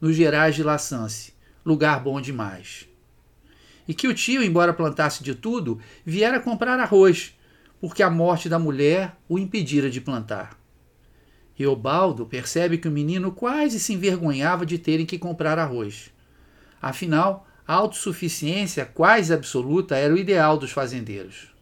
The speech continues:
Quanto ao menino, era um menino bonito, claro, com a testa alta e os olhos aos grandes, verdes.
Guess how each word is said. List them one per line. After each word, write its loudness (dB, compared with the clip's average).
Quanto -4
ao 2
menino, -2
era -4
um -2
menino -2
bonito, -4
claro, -2
com -6
a -2
testa -4
alta 0
e 0
os 2
olhos 2
aos -2
grandes, -2
verdes. -8